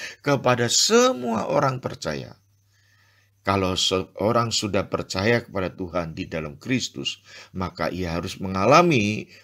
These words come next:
arti perubahan, pertobatan, pembaharuan budi, pembaharuan pikiran kita, sehingga kita dapat membedakan mana yang baik,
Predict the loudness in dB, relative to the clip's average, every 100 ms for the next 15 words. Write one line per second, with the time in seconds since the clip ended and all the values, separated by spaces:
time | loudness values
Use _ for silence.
0 | _ _ -12 -12 -8 0 0 0 -2 0
1 | 0 0 -2 -2 -4 -6 -12 -8 -8 -6
2 | -6 -6 -8 -14 -18 _ _ _ _ _
3 | _ 0 2 6 6 6 6 6 4 2
4 | 2 4 0 0 -10 -6 -4 0 4 6
5 | 4 2 0 -2 0 2 0 -2 -6 -4
6 | -10 -10 _ _ _ -20 -20 -20 _ 2
7 | 6 6 6 2 0 -4 -2 -2 0 -2
8 | -2 0 2 2 0 -6 -2 -4 -2 -4
9 | -2 -4 -4 -6 -4 -4 -6 -6 0 4
10 | 6 4